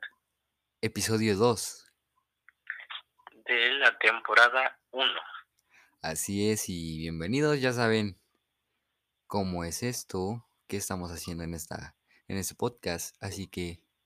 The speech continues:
Speaker 1: sin más y menos, pues empezamos a, a, pues, a contar con ustedes unas anécdotas bien mamalonas.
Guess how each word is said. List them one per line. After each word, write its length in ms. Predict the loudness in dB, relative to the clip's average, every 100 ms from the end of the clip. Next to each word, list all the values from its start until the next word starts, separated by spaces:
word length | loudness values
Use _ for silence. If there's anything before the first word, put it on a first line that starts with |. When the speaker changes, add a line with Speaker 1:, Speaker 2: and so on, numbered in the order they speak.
| _ _ _ _ _
Speaker 1:
sin 260 | -8 -4 -2
más 220 | -4 -4
y 40 |
menos, 800 | -2 0 -2 -4 -6 -10 -12 -18 _ _ _ _ _ _ _ _
pues 160 | -8 -4
empezamos 540 | -4 -2 -2 -2 0
a, 340 | 0 -2 -4 _ _ _ _ -14 _ _ -20 _
a, 240 | -6 -4 -4
pues, 160 | -4
a 60 | -4
contar 320 | -4 -4 -4
con 160 | -4 -6
ustedes 680 | -6 -6 -6 -6 -8 -14 -20 _ _ _ -10
unas 280 | -6 -6 -6
anécdotas 640 | -6 -6 -6 -4 -4 -6 -12
bien 800 | -8 -6 -2 -2 -2 -4 -6 -8 -14 _ -16 -16 _ _ _ _ _
mamalonas. 1040 | -6 -4 -2 -4 -4 -6 -10 -12 -12 -14